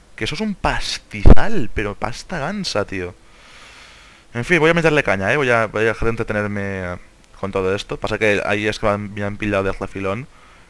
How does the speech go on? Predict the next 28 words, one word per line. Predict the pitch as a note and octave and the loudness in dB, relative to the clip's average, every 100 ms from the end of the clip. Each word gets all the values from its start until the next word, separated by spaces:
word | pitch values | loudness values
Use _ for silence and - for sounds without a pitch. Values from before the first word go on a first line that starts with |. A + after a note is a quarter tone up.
| - | -20
los | G#2 F#2+ | -14 -10
bandidos. | F#2 F#2+ F#2+ C3+ - - - - _ _ - - - _ _ _ _ - - - - | -10 -8 -6 -8 -8 -14 -18 -20 _ _ -20 -20 -20 _ _ _ _ -20 -16 -16 -8
Pero | A#2+ | -4
bueno, | A2 - - - - - - - | -2 -4 -10 -18 -14 -14 -16 -8
eso, | - G3+ E3 - | -4 -2 -2 -6
eh, | - B2+ B2 A#2+ A#2+ | -4 -2 0 0 -2
entonces, | A#2 C#3 - E3+ D#3+ B2+ G#2 | -4 -6 -4 -2 0 -2 -2
eh, | G#2 G2+ G2+ | -2 -2 -2
Darbat | G#2 G2+ A2+ C#3 | -2 0 2 0
ya | B2+ | 0
estaba | A#2+ - G#2 | -2 -2 -6
en | |
el | G2+ | -4
camino, | A2 C3+ | -8 -8
se | - | -8
sentía | A#2+ G#2+ | -4 -4
un | |
poco | G2 A2 | -4 -8
mejor, | D#3+ F#3 F#3+ - - - - - - | -4 -2 -2 -6 -16 -20 -20 -12 0
pero | D#3+ E3 | 2 2
tampoco | D#3+ - F#3 | -2 -4 -8
sabía | F#3 F#3+ F#3 | -6 -4 -4
cómo | F3 E3+ D#3+ D#3+ | -4 -4 -2 -2
afrontarlo, | D3+ D3 C#3+ F#3 D#3+ C3+ | -4 -6 -4 -4 -2 -4
no, | |
no, | F3 F3 | -6 -10
no | D3 D3+ | -8 -8
sabía | E3 G#3 G3 E3+ D3 A#2 | -6 -8 -8 -6 -4 -6